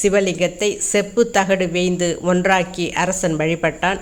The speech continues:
இன்று வரை இறைவன் செப்பு தகட்டால் இணைக்கப்பட்டு காட்சி தருகின்றார். இங்குள்ள அம்மனின் திருநாமம் குயில்மொழி நாயகி. இவள் தனி சன்னதியில் தாமரை மலர் பீடத்தின் மேல் தெற்கு பார்த்தபடி மகாலட்சுமியின் அம்சத்தோடு நின்ற கோலத்தில் அருள் பாலிக்கின்றார்.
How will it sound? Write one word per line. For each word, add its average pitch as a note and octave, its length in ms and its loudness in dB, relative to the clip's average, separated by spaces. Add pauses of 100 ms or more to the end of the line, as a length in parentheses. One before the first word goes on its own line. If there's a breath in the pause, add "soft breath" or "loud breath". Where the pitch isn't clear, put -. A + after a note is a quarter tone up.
(140)
இன்று F#3+ 360 0
வரை F3+ 380 2
இறைவன் E3+ 480 2
செப்பு F#3+ 500 0
தகட்டால் F3 420 0
இணைக்கப்பட்டு D#3+ 840 -4
காட்சி F3+ 320 -2
தருகின்றார். C#3+ 560 -4 (1040)
இங்குள்ள G#3 600 -2 (160)
அம்மனின் G#3+ 480 2
திருநாமம் G#3 760 0
குயில்மொழி G#3+ 560 2
நாயகி. F3 680 0
இவள் F#3 360 0
தனி G#3+ 280 2
சன்னதியில் F3+ 680 0
தாமரை G#3 480 2
மலர் F3+ 320 2
பீடத்தின் F3 520 0
மேல் D#3 300 0
தெற்கு G3+ 340 2
பார்த்தபடி E3 640 0
மகாலட்சுமியின் F#3+ 800 2
அம்சத்தோடு E3+ 880 -2
நின்ற G3 380 0
கோலத்தில் E3+ 460 -2
அருள் E3 240 0
பாலிக்கின்றார். D3+ 680 -2